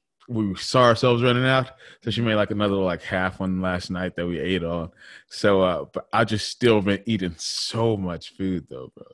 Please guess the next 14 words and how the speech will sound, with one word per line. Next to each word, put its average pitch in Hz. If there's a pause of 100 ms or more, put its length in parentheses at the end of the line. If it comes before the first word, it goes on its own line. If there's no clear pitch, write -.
So, - (440)
<sighs> -
I -
think 147
I've 131
probably 127
put 123
on 113
another 110
six 107
or 98
seven 92
pounds. 90
<laughs> -